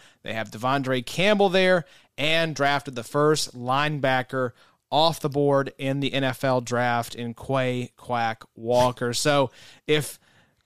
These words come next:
if, uh, Chris Barnes hadn't driven the stake through his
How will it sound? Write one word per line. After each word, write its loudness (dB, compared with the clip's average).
if, -2
uh, 4
Chris 2
Barnes 4
hadn't 0
driven 4
the 2
stake 0
through 0
his 2